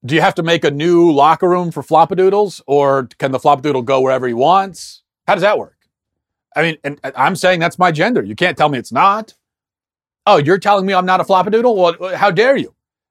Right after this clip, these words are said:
That's what I identify as. I feel it deep in my heart and soul that I'm a flopadoodle, and you can't tell me otherwise."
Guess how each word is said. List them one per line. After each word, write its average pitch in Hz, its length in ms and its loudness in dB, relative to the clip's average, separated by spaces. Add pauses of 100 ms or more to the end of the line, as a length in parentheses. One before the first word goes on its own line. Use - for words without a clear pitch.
(200)
That's 185 180 0
what 220 120 6
I 190 180 6
identify 226 580 2
as. - 280 -12 (220)
I 202 220 2
feel 185 340 2
it 220 120 2
deep 190 180 -4
in 202 80 -4
my 208 160 0
heart 202 220 2
and 220 80 -6
soul 285 280 4
that 156 80 4
I'm 180 100 4
a 196 60 -2
flopadoodle, 202 640 2 (160)
and 160 160 -2
you 233 160 2
can't 214 260 -2
tell 233 140 2
me 254 100 2
otherwise." 277 540 2